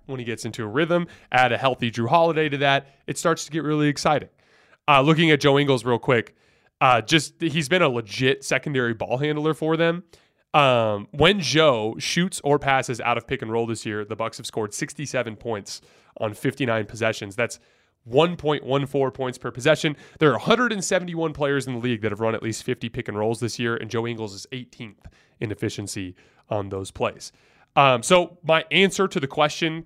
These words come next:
can the Bucks b-, fix their offense, is yes. I think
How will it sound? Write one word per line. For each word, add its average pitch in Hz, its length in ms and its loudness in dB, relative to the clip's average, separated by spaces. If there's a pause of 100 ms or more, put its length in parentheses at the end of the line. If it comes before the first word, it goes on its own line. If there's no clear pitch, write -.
can 143 260 2
the 131 100 2
Bucks 123 400 -2
b-, 120 220 -18
fix - 260 -6
their 120 160 0
offense, 160 380 0
is 190 180 -4
yes. - 400 -2 (380)
I 143 160 4
think 147 320 2